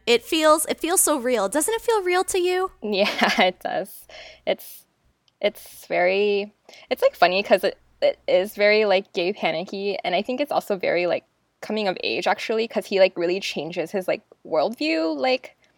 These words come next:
Speaker 2: because of Hinata, and that's, like, super, like, profound, actually. Like, not to get all deep about it, but, like, that's just, like, yeah, but that's just sort of how I see it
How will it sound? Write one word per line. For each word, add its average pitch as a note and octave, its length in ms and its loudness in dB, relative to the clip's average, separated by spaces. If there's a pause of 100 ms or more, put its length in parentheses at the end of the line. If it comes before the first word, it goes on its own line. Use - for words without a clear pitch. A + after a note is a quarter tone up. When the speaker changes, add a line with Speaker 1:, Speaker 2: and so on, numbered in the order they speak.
(640)
Speaker 2:
because G3+ 320 0
of G3+ 120 -2
Hinata, A3+ 340 -4
and A3+ 180 -2
that's, D#3+ 160 -4
like, G#3+ 140 0 (100)
super, - 500 -4
like, G#2+ 160 0 (160)
profound, E3 440 0
actually. A3+ 420 -2
Like, E3+ 120 2
not F#3 160 0
to - 80 0
get B3+ 100 6
all F#3 120 10
deep - 320 -10
about C3+ 220 0
it, C3 160 -2
but, - 180 0
like, D#3+ 260 -2
that's - 200 -6
just, - 200 -14
like, - 140 -8 (540)
yeah, F3+ 300 -4 (140)
but F3+ 140 -2
that's - 280 -8
just - 260 -10 (300)
sort - 200 -6
of - 100 -6
how - 80 -2
I - 120 0
see - 220 -10
it - 180 -6